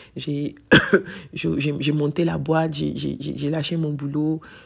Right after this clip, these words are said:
j'ai, j'ai monté cette boîte, euh, j'ai tout misé dedans, j'ai hypothéqué ma maison. Et donc, on va rester pendant des années en train de culpabiliser sur ça ou sur le fait que pourquoi je me suis mise en relation avec la personne, pourquoi j'ai pas écouté telle personne,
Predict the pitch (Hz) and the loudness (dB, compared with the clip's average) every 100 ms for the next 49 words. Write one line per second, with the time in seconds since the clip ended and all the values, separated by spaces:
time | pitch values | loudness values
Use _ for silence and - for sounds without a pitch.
0 | - - 147 143 147 143 147 147 143 160 | -14 -6 -4 -4 -6 -4 -2 -2 0 -2
1 | - 151 143 151 151 - 151 147 147 - | -2 -6 -2 -2 -2 -4 -6 -4 -6 -8
2 | - 165 151 143 147 147 151 156 151 151 | -4 0 0 0 -2 -2 -4 -2 -2 -2
3 | 151 - - - 143 - - - 156 147 | -6 -12 -14 -6 -6 -6 -8 -4 -2 -2
4 | 151 143 147 151 - - - _ _ _ | -2 -2 -4 -6 -8 -20 -20 _ _ _
5 | _ _ _ - - 160 180 - 220 175 | _ _ _ -8 0 2 2 -2 -2 0
6 | 185 190 165 165 151 143 147 135 151 156 | -2 0 0 2 0 0 0 0 2 -2
7 | 135 - 147 156 131 135 135 135 135 135 | -2 -4 -4 -4 -6 -4 -4 -4 -8 -4
8 | 170 - - - - - - 147 - 156 | -6 -6 -18 -20 -20 -12 -6 -6 -2 0
9 | 165 160 156 151 - - 147 143 156 - | 2 0 -2 -6 -8 -4 -2 -2 -4 -6
10 | 147 160 - 165 156 139 156 151 143 139 | -6 -4 -2 -2 -2 -4 -4 -4 -4 -4
11 | 143 135 151 143 139 143 143 139 - 160 | -6 -6 -6 -6 -8 -8 -10 -12 -6 0
12 | 156 160 - - 147 151 - 156 - - | 0 -2 -6 -4 -2 -2 -4 -4 -4 -10
13 | - 139 - 143 - 143 - 160 | -6 -6 -2 -4 -4 -10 -2 0